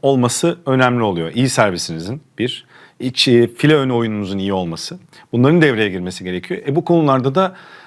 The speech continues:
maharetli oyuncular, e, teknik kabiliyeti yüksek oyuncular çok devreye giriyor. Büyük servis oyuncuları her zaman çok devreye girer. Yani Goran Ivanišević mesela tarihte, e, tek Grand Slam var, e, Wimbledon. Başka turnuvalarda da başarılı oldu ama Wimbledon'da başka oynardı. Çünkü ace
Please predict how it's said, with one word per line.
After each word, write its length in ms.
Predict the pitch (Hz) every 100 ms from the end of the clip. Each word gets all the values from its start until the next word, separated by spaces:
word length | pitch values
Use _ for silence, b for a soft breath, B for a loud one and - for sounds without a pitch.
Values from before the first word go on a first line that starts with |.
| -
maharetli 680 | 104 113 131 139 135 165 156
oyuncular, 640 | 139 131 110 120 113 - - _
e, 160 | - 98
teknik 380 | - 113 143 -
kabiliyeti 460 | 131 117 117 -
yüksek 280 | 107 - 127
oyuncular 400 | 113 95 101 98
çok 220 | 95 -
devreye 260 | 85 - -
giriyor. 300 | 50 76 82 B B B B B 120
Büyük 200 | 165 180
servis 380 | 147 127 110
oyuncuları 460 | 110 104 90 92 98 -
her 120 | - 107
zaman 240 | 104 101
çok 220 | 101 92
devreye 280 | 92 82 78
girer. 180 | 78 90
Yani 180 | 95 92
Goran 240 | 120 123
Ivanišević 520 | 120 123 120 127 101
mesela 260 | - - -
tarihte, 520 | - 101 - - 123 B B B B _
e, 220 | 50 50
tek 220 | - 151
Grand 220 | 127 120 104
Slam 300 | - 92 92
var, 140 | 92 - -
e, 160 | 101
Wimbledon. 560 | 101 110 107 92 143 151
Başka 220 | - - 151
turnuvalarda 540 | 147 139 135 135 160
da 80 | 131
başarılı 300 | 104 - 101
oldu 140 | 127
ama 200 | 185 107 B B B
Wimbledon'da 480 | 135 151 113 120 147
başka 280 | 120 - 160
oynardı. 340 | 123 98 110
Çünkü 220 | 131 117 131
ace 220 | 113 110